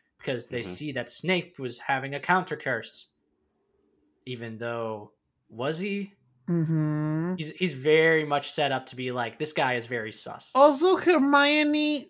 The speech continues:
Speaker 3: she, she got lucky that she didn't kill Snape with that fire, though.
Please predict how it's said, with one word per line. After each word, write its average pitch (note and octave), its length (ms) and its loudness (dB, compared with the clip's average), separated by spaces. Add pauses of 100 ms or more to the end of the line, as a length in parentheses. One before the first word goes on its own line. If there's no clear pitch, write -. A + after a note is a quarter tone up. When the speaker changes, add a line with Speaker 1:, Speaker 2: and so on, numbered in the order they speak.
(120)
Speaker 3:
she, - 360 -6 (220)
she D4+ 240 4
got D#4+ 240 8
lucky C4+ 400 8
that A#3 160 4
she A#3 140 2
didn't A#3 320 4
kill A#3 240 2
Snape A3 340 2
with G3 140 0
that F#3+ 160 6
fire, F3+ 400 6
though. C3+ 200 -2